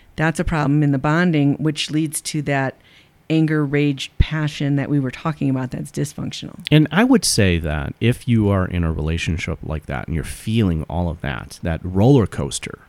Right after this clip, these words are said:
Speaker 2: right, with, with passion being at the driver's seat here, then you didn't have an attraction force
Speaker 1: No.
Speaker 2: in the beginning of the
Speaker 1: Mm-mm.
Speaker 2: relationship. I mean, w-, attraction force we're talking about here is very balanced. It's very equal. It is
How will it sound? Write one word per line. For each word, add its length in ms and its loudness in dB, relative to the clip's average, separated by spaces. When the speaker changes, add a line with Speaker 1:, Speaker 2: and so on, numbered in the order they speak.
Speaker 2:
right, 300 -4
with, 200 -2
with 260 -4
passion 480 0
being 280 0
at 100 -6
the 320 -4
driver's 460 0
seat 240 -6
here, 240 -2
then 340 6
you 300 4
didn't 320 4
have 640 0
an 120 2
attraction 800 -2
force 640 -2
Speaker 1:
No. 160 -2
Speaker 2:
in 140 6
the 60 6
beginning 360 4
of 80 2
the 60 2
Speaker 1:
Mm-mm. 60 2
Speaker 2:
relationship. 680 -2
I 120 0
mean, 220 2
w-, 140 -4
attraction 420 0
force 260 0
we're 60 -4
talking 240 -2
about 220 0
here 160 -2
is 160 -2
very 380 2
balanced. 580 0
It's 140 -10
very 240 2
equal. 540 -6
It 140 0
is 220 2